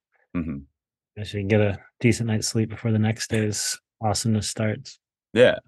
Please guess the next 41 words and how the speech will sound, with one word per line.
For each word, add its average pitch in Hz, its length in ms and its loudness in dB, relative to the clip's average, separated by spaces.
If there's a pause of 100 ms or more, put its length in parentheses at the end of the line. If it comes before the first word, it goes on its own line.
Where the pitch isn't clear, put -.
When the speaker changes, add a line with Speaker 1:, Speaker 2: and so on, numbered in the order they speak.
(560)
Speaker 1:
Perfect 110 320 4
for 104 140 2
the 95 100 4
over 87 400 4
thirty 82 320 -2
crowd. - 420 -4
<laughs> - 0 -
Speaker 2:
<laughs> - 800 -2 (600)
Yes. 80 280 6
Speaker 1:
Uh, 71 160 2 (480)
Speaker 2:
For 127 80 6
all 131 160 8
of 117 100 6
us 95 400 0 (120)
who 110 260 6
Speaker 1:
Yeah. 76 200 4 (1500)
Um, 87 280 6
Speaker 2:
probably 123 220 6 (180)
Speaker 1:
y-, 104 160 0
Speaker 2:
by 117 80 4
Speaker 1:
yeah, 113 80 8
we 110 120 6
Speaker 2:
nine. 135 80 10
Speaker 1:
still 190 300 6
love 190 220 8
music, 165 420 0
but, 110 160 6
like, 107 220 8
I 107 140 8
also, 113 480 4 (880)
you 107 100 4
know, 101 160 4 (720)
I 123 80 6
wanna 143 240 8
be 123 180 8
in 107 120 4
bed 90 280 4
by, 85 160 2
like, 80 240 0
eleven. 71 420 -2 (460)
Speaker 2:
Yeah. 147 140 0